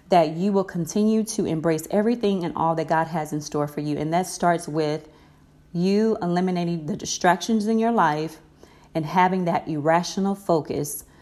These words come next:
so that you can continue to walk on that narrow gate, that narrow path, and get everything that God has promised you. Okay? So I hope, again, that this has inspired you.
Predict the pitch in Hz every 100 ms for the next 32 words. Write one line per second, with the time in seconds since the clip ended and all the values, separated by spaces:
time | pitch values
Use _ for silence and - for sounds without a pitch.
0 | - - - 156 143 156 202 202 - 180
1 | - 226 254 262 254 185 214 233 156 156
2 | 143 143 147 - - 151 151 156 170 202
3 | 233 208 180 160 151 - - - 151 151
4 | 156 175 214 233 - 165 151 151 - -
5 | - - 165 156 151 156 - 185 202 226
6 | 196 180 180 151 143 160 170 175 175 -
7 | - - 156 - - 170 151 139 - -
8 | - 143 147 - _ _ - 160 - 247
9 | 381 370 - - - - - - - -
10 | - 160 151 160 185 208 208 220 220 208
11 | 170 180 185 165 165 - 247 277 262 285
12 | 285